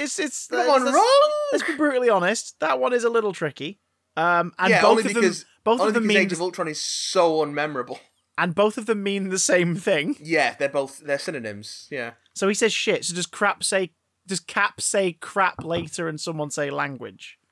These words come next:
Speaker 2: No, crap must say shit.
Speaker 1: Crap says shit.
Speaker 2: Crap
Speaker 1: But what
Speaker 2: says
Speaker 1: does Cap
Speaker 2: shit.
Speaker 1: say?
Speaker 2: Cap says, Cap says crap,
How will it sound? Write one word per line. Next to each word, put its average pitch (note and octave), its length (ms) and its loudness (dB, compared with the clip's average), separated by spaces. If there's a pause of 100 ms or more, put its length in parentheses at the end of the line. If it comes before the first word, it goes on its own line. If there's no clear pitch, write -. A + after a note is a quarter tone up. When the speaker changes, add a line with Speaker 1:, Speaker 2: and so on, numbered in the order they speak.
(120)
Speaker 2:
No, C#3+ 280 0
crap C#3 280 -8
must A2 160 -18
say G2+ 120 -14
shit. - 300 -16 (840)
Speaker 1:
Crap - 260 -2
says G3 220 -2
shit. - 260 -4 (340)
Speaker 2:
Crap - 180 -4
Speaker 1:
But C3+ 60 -4
what - 60 4
Speaker 2:
says D4 100 0
Speaker 1:
does - 80 -4
Cap B3 180 0
Speaker 2:
shit. - 60 -8
Speaker 1:
say? B2+ 340 -4 (320)
Speaker 2:
Cap - 240 -2
says, - 460 -6
Cap G#3 220 -2
says D#3+ 160 -10
crap, - 360 -4